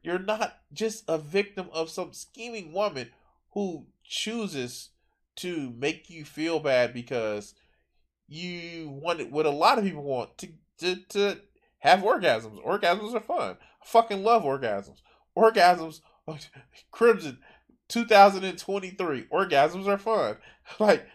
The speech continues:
yeah, f-, hot shit. Of course orgasms are fun. But you are not the, this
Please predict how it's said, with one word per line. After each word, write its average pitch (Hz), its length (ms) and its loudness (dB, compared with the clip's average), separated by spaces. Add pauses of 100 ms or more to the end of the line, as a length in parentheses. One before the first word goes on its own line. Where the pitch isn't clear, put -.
(260)
yeah, - 220 -2
f-, - 140 -8 (1600)
hot - 320 0
shit. - 520 -2 (260)
Of 143 160 -6
course 214 300 0
orgasms 135 560 0
are 110 80 -8
fun. 95 280 -12 (720)
But 151 240 -4
you 190 280 -4
are 202 100 2
not 190 420 -8
the, 170 200 -6 (100)
this - 380 -8